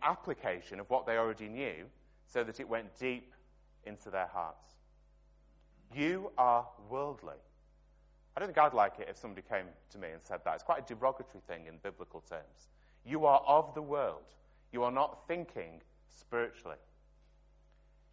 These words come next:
See, in the church in Corinth, the Spirit had been at work. They had received Jesus. The Spirit was pouring out gifts onto the church. But as I was preparing this, I, I was sort of thinking it's a bit like a parched field.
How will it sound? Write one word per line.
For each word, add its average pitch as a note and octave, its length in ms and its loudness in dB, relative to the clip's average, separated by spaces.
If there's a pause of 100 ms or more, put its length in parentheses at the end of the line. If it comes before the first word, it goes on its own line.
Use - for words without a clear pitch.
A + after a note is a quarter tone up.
(240)
See, - 120 0
in G#3 80 6
the F#3 80 0
church B3 300 6
in G3+ 80 -4
Corinth, F#3 320 8
the B2+ 80 -8
Spirit - 420 4
had F3+ 180 6
been D#3+ 200 2
at D#3 100 -4
work. E3+ 280 6
They B2 100 6
had B2+ 120 0
received E3 480 -2
Jesus. E3+ 760 -2 (480)
The C#3 80 -2
Spirit G3 400 4
was C#3+ 120 -2
pouring F3 400 4
out C#3 220 2
gifts - 320 -2
onto F#2 240 -4
the G2+ 80 -10
church. C#3+ 400 4
But C#3+ 140 0 (120)
as F3+ 140 2
I B3+ 40 0
was - 200 -6 (380)
preparing G3 400 8
this, F2+ 200 0
I, G#2+ 120 6
I A2+ 100 4
was C3 100 2
sort E3 140 -6
of D#3 60 -12
thinking D3+ 240 -6
it's B2 100 -10
a C3 40 -12
bit F#3 180 -2
like B2 280 4
a G2+ 60 -8
parched - 480 2 (100)
field. F2 340 -6